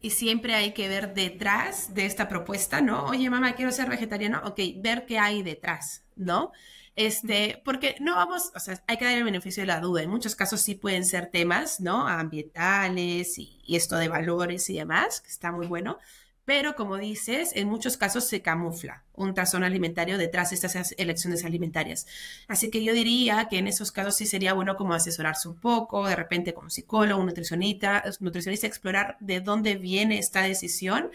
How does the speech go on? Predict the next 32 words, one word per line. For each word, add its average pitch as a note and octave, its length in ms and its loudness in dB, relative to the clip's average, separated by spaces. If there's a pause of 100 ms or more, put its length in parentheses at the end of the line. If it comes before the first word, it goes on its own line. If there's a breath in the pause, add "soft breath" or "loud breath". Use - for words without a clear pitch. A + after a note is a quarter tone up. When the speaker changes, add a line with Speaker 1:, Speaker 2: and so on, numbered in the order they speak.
(400 loud breath)
Speaker 1:
y, E3+ 800 0
Speaker 2:
Ujú. G#3 100 -6
Speaker 1:
¿no? G#3 220 4
Junto G3+ 320 -2
con F#3 160 0
otros, G#3+ 260 0
de F#3+ 80 -2
repente E3+ 300 -2
que F3 80 -4
el E3+ 60 -4
psicólogo E3+ 420 0
pueda D#3+ 240 0
ver E3+ 160 2
si E3 100 -4
por D3+ 160 -4
ahí E3 200 2
está E3 240 0
ese, D#3+ 280 -2 (380 soft breath)
ese F#3 180 -2
tema E3+ 260 4
de D3+ 300 0 (220 soft breath)
imagen E3+ 340 -2
corporal, E3 560 -2
o - 20 -4
sea, F3 140 -4
si G#3 120 -4
no A3 80 0
está B3+ 160 0
camuflando G3 640 2
otra F3 300 -2
cosa, - 300 -8
¿no? F3 260 -8